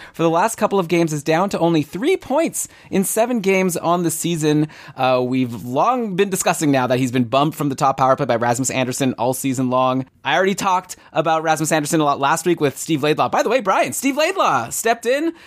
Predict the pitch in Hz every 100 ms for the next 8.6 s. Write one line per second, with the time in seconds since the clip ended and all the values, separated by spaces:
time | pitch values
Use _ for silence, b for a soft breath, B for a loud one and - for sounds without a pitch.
0 | 156 - 175 170 165 165 - 160 165 170
1 | 190 196 190 185 175 175 170 151 143 131
2 | 120 175 170 180 226 - 151 147 160 180
3 | 175 220 277 - 185 175 170 190 175 180
4 | 196 269 294 - 165 156 147 143 208 131
5 | 120 131 165 147 127 170 190 147 131 127
6 | 113 143 151 170 143 131 143 123 127 147
7 | 131 123 120 117 - 185 185 170 160 156
8 | 135 135 139 135 143